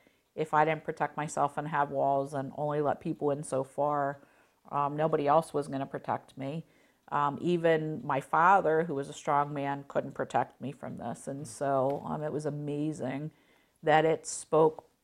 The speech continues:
Speaker 1: that I couldn't be protected on one hand. The other interesting thing, though, was that it sparked this incredible curiosity. And I think one of the things, um, that even took me years to get through a lot of counseling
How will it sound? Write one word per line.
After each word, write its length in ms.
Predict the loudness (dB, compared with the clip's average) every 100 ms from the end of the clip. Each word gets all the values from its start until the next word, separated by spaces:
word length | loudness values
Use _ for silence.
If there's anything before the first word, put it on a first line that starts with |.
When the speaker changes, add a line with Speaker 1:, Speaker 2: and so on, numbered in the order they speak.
| _ _
Speaker 1:
that 280 | -4 0 2
I 120 | 2
couldn't 280 | 0 -4 -4
be 100 | -8
protected 540 | -8 0 2 2 2
on 220 | 2 0
one 220 | 0 0
hand. 540 | 0 -2 -2 -4 -4 -10 _ _ _ _ _
The 160 | -6 -6 -6
other 260 | -2 2 2
interesting 680 | 2 0 -2 -10 -6 -4 -4
thing, 340 | -6 -6 -4 -4
though, 440 | 0 2 2 0
was 320 | -2 -4 -4
that 140 | -2 -4
it 140 | -6
sparked 560 | -12 -12 0 2 2 -4
this 160 | -6
incredible 480 | -6 -10 -2 -2 -2
curiosity. 1000 | -10 -6 -6 -4 -4 -6 -6 -10 -8 -10 -12 _ _ _ _ -4
And 140 | 0
I 80 | 2
think 220 | 2 2
one 200 | 4 6
of 60 | 6
the 100 | 4
things, 600 | 4 4 2 -2 -4 -6
um, 480 | 2 6 6 4 -2 4
that 140 | 6
even 200 | 6 2
took 200 | -4 -8
me 220 | -2 0
years 460 | 0 4 4 2 -2
to 120 | -6
get 300 | 0 0 0
through 200 | 0 2
a 20 |
lot 200 | 6 4
of 60 | 4
counseling 760 | -2 -2 -2 -4 -4 -4 -6